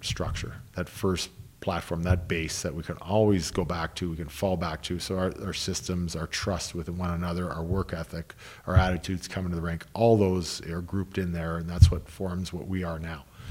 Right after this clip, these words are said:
Uh, you know, in the middle of the season, I'd love to see us, uh, showing strides of getting over, of cer-, over certain humps, getting over games where we can hold a lead in the third period. We can show a little bit of maturity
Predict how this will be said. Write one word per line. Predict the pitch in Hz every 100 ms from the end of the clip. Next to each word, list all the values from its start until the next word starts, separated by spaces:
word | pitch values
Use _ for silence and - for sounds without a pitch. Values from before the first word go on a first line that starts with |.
| - - - - - - - -
Uh, | 92 90 90 92
you | 90
know, | 95
in | 95
the | 92
middle | 104 107
of | 101
the |
season, | 95 117 117 131 123 - -
I'd | 87 85
love | 95 87
to | 87
see | - 98 92
us, | 85 - - - - - - -
uh, | 90 87 85
showing | - - 90 87
strides | - 98 87 90 82 - - - -
of | - 87 87 85
getting | - 101 95
over, | 98 98 95 92
of | 85
cer-, | - 101 101
over | 113 113 107
certain | - 104 87
humps, | 87 82 - - - - -
getting | 107 107
over | 107 104 101 98 92 - - - - - -
games | 104 104 104 98
where | 98
we | 92
can | 98
hold | 87 104 98
a |
lead | 92 92
in | 87
the | 82
third | - 85 78
period. | 95 87 82
We | 87
can | 92 92 98 98
show | - 107
a |
little | 101 98
bit | 92
of | 85
maturity | 85 - 104 98 90